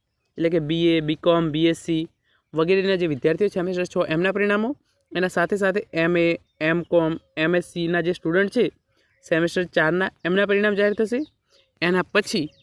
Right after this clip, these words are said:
જે વિદ્યાર્થીઓ બી એ, બી કોમ, બી એસ સી વગેરેની અંદર સેમેસ્ટર ચારની પરીક્ષાઓ આપી છે એ વિદ્યાર્થીઓના પરિણામ જાહેર થશે. અને અંતમાં સેમેસ્ટર બે યુ જી અને પી જીના જે પરિણામો છે એ યુનિવર્સિટી દ્વારા તબક્કાવાર જાહેર કરવામાં આવશે. તો મિત્રો,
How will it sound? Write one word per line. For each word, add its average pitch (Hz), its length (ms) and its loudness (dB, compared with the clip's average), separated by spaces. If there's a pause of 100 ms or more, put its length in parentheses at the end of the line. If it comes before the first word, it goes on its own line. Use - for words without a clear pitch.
(460)
જે 208 80 2
વિદ્યાર્થીઓ 170 540 0
બી 170 280 0
એ, 165 160 0 (120)
બી 165 120 0
કોમ, 165 340 2
બી 165 160 2
એસ 180 100 2
સી 185 100 -2
વગેરેની 185 340 0
અંદર 185 180 0
સેમેસ્ટર 175 400 -4
ચારની 190 460 0
પરીક્ષાઓ 190 400 0
આપી 156 160 -2
છે - 200 -6
એ 220 80 4
વિદ્યાર્થીઓના 202 460 0
પરિણામ 214 300 0
જાહેર 214 180 0
થશે. 226 280 -2 (580)
અને 175 180 -2 (120)
અંતમાં 208 440 0 (260)
સેમેસ્ટર 185 400 -2
બે 165 200 2 (280)
યુ 170 180 0
જી 208 160 -2
અને 175 220 -2
પી 160 140 -2
જીના 180 220 0
જે 180 100 -2
પરિણામો 156 420 0
છે 220 120 0
એ 170 140 0
યુનિવર્સિટી 160 520 -2
દ્વારા 147 240 0
તબક્કાવાર 175 640 -2
જાહેર 139 240 0
કરવામાં 139 380 -2 (120)
આવશે. 139 300 -4 (480)
તો 160 40 -2
મિત્રો, 165 280 0